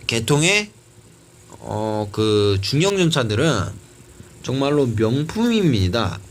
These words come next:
명작이에요, 정말. 명품 전차들이에요. 아, 물론 자신의 손에 안 맞으면은 아무리 명품이라고 한다고 한들,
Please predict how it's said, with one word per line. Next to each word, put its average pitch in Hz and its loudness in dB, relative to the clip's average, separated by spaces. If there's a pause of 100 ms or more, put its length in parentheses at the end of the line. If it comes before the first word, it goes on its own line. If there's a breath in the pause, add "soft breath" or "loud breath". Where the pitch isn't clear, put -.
(180)
명작이에요, 117 2
정말. 87 -4 (920)
명품 123 0
전차들이에요. 95 -2 (720 loud breath)
아, - 0
물론 160 4
자신의 190 -2
손에 220 -2
안 135 0
맞으면은 151 -4 (260 soft breath)
아무리 190 2
명품이라고 135 0
한다고 165 2
한들, 156 2